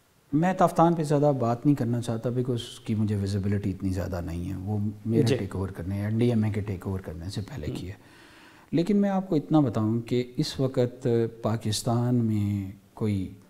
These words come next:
Speaker 1: सत्रह हज़ार के करीब आईसीयू बेड्स हैं।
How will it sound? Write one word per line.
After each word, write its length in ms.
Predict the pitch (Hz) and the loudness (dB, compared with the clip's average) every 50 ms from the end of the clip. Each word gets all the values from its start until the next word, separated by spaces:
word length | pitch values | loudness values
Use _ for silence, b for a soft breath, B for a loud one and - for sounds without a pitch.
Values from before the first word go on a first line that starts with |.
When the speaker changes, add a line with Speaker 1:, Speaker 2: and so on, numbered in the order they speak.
| b b b b b b b b b b b _ - | b b b b b b b b b b b _ -18
Speaker 1:
सत्रह 420 | - - - 127 - 147 131 123 | -10 -6 -4 -4 -2 0 0 0
हज़ार 320 | 117 104 101 104 92 98 107 | 0 0 -2 -2 -2 -2 -4
के 140 | - 110 101 | -4 -6 -6
करीब 400 | - - 98 95 98 95 95 - - | -6 -4 -4 -4 -4 -4 -6 -6 -4
आईसीयू 420 | 110 110 104 - - 113 104 98 87 | -4 -4 -4 -4 -2 -2 -2 -2 -2
बेड्स 320 | 82 82 80 80 - - | -4 -6 -8 -8 -10 -10
हैं। 220 | 143 110 98 - | -12 -12 -12 -14